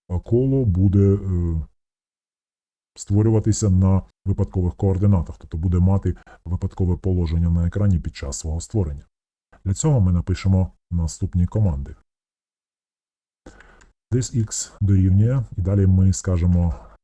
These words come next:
викличемо математичний об'єкт, е, його метод random, і це випадкове число від нуля до одного ми помножимо на, е,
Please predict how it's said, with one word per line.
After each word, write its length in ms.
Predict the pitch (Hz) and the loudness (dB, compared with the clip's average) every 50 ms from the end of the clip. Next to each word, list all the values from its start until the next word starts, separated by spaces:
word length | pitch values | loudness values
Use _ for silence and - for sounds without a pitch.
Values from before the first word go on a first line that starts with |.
| _ _ _ _ _ _ _ _ _ _ _ _ _ _ _ _ _ _ _ _ _ _ - | _ _ _ _ _ _ _ _ _ _ _ _ _ _ _ _ _ _ _ _ _ _ -2
викличемо 600 | 95 101 107 - 92 87 - - 92 90 90 90 | 0 0 2 2 0 -2 0 0 0 2 2 2
математичний 600 | 92 95 - 92 90 87 - 87 - - 104 104 | 0 0 0 0 0 0 0 -4 -2 0 0 0
об'єкт, 380 | 107 120 143 147 147 - - | 2 2 0 -2 -2 -6 -12
е, 280 | 104 - 101 95 92 90 | -10 -6 -4 -2 0 0
його 320 | 87 92 90 90 95 92 | 2 2 2 2 2 2
метод 340 | 92 92 95 92 87 90 85 | 2 2 2 2 0 -2 -2
random, 480 | - 90 90 92 98 113 127 143 139 131 - _ _ _ _ _ _ _ _ _ _ _ _ _ _ _ _ _ _ _ _ _ _ _ _ _ - | 0 0 2 2 2 2 2 0 -2 -4 -6 _ _ _ _ _ _ _ _ _ _ _ _ _ _ _ _ _ _ _ _ _ _ _ _ _ 2
і 180 | 104 101 101 101 | 4 4 4 4
це 360 | - - - 110 107 107 104 | 2 2 2 4 4 4 2
випадкове 560 | 98 104 101 104 101 - - 104 98 98 92 | 0 -2 -2 -2 -4 0 2 2 4 4 2
число 460 | - - 101 - - 110 120 139 135 - - _ _ _ _ | 0 -2 -6 -6 -2 -2 -2 -2 -4 -6 -12 _ _ _ _
від 220 | 92 92 80 - - - - | -2 -2 -2 -2 -6 -2 0
нуля 280 | 101 98 95 95 90 | 2 2 2 2 0
до 140 | 82 90 90 | 0 0 0
одного 400 | 90 87 92 92 101 123 131 - | 0 2 2 2 2 0 -2 -2
ми 240 | 110 101 101 104 104 | 0 2 2 2 0
помножимо 840 | 104 - 95 90 87 87 90 92 90 87 95 92 92 92 95 - - | -2 -2 0 2 2 2 2 2 2 0 0 0 0 0 -2 -4 -4
на, 420 | - 90 87 87 87 87 87 87 - - - - - - - _ - | -2 0 2 2 2 2 0 -2 -4 -8 -16 -20 -20 -20 -20 _ -8
е, 300 | 90 85 82 82 82 | -4 -4 -2 -2 -4